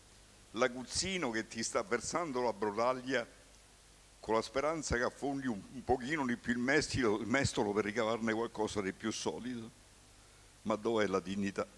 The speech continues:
L'aguzzino si odia, non si implora. Se si arriva ad implorarlo vuol dire che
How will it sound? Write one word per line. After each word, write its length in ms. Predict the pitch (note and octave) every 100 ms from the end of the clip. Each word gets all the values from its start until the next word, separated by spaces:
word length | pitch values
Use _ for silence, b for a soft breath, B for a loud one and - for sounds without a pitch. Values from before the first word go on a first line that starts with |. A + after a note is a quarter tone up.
| - - - - - - B B B
L'aguzzino 560 | G#2 A2 A2 C3+ A2+
si 180 | F2+ A2
odia, 340 | F#2 E2 A2
non 220 | G2 A2+ G2+
si 120 | A#2
implora. 460 | G2+ G#2 F2+ E2 - - - - - - - - - - - - B B B B
Se 200 | - A#2+
si 140 | -
arriva 280 | A#2 G#2 A#2+
ad 60 | G2
implorarlo 640 | G#2 A2 A#2+ F#2+ E2 G2
vuol 160 | F#2+ G#2
dire 240 | B2+ A#2+
che 360 | F#2 F2 -